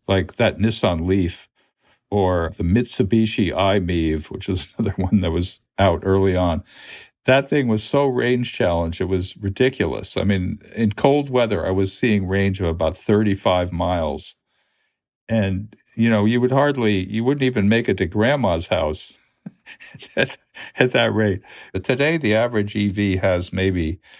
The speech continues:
three hundred miles of range, or maybe two fifty, around in there. That's pretty good. And there is a public charging network. We have something like ten thousand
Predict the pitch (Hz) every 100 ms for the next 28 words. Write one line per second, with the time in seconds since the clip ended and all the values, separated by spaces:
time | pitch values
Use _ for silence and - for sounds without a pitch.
0 | _ _ - 127 131 131 120 110 95 95
1 | 95 92 87 85 78 90 87 80 - 127
2 | 131 135 113 90 107 92 - 80 - -
3 | - 110 101 90 76 71 - _ _ -
4 | - _ _ 151 156 - 175 160 110 107
5 | 71 95 - _ _ _ _ 147 160 117
6 | 101 101 101 98 90 - 123 104 87 -
7 | 117 110 104 92 87 87 - 90 104 -
8 | 104 107 117 110 90 87 85 - 123 113
9 | 104 104 98 110 101 87 82